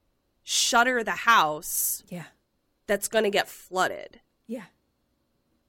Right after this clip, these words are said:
Speaker 1: And
Speaker 2: Everything
Speaker 1: they
Speaker 2: about it is weird.
Speaker 1: is, everything about it is saying, "Please don't come in here." Everything. Like,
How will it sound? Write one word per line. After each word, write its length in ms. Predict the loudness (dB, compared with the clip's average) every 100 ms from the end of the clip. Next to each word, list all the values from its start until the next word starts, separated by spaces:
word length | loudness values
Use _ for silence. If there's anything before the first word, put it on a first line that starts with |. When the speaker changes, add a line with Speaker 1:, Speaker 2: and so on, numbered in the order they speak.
| _ _ _ _ _
Speaker 1:
And 760 | 2 4 6 6 2 -2 -6 -10 -6
Speaker 2:
Everything 340 | -2 0 0 2
Speaker 1:
they 100 | 4
Speaker 2:
about 140 | 2
it 100 | -2
is 120 | -6
weird. 280 | -8 -10 -12 _
Speaker 1:
is, 380 | 4 6 6 0 2
everything 480 | 4 4 2 0 -2
about 320 | 2 0 0
it 100 | -4
is 160 | -6 -4
saying, 280 | 0 0 -2
"Please 460 | -12 -8 -6 -6
don't 200 | -6 -8
come 240 | -8 -10 -8
in 160 | -8 -8
here." 520 | -10 -14 -14 -16 _ _ _ _ _ _ 0
Everything. 840 | 2 2 -4 -8 -10 -16 -20 -20 _ _
Like, 260 | 4 4